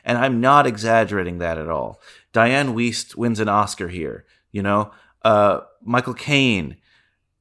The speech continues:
just the, Max von Sydow. Like, the list goes on here, and ha-, their performances are just amazing. Carrie Fisher. Carrie Fisher i-, is so great in this film. And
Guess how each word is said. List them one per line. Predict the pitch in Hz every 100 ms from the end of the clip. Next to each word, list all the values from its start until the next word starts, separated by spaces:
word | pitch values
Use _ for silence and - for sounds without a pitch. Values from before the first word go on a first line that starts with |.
| _
just | - 143 - - _ -
the, | 139 120 170 -
Max | 151 151 -
von | 151 135
Sydow. | - 135 139 117 82 53 - _ _ _
Like, | 123 127 -
the | 131
list | 127 170 -
goes | 160 123
on | 123 127 123
here, | 107 95
and | 92
ha-, | 110 -
their | 98 113
performances | 113 135 143 123 - 120 104
are | 110 101
just | 104 113 - _ _ _ -
amazing. | 120 110 123 160 147 120 95
Carrie | - 165 185
Fisher. | - 180 202 - 107 - _ _
Carrie | - 165 185
Fisher | 180 196 185 139 64
i-, | 87 -
is | 135 127
so | - - 143 175
great | 156 120 151 - - _ -
in | 131
this | 131 131
film. | - 170 135 95 - - - -
And | - 135 135 123 123 -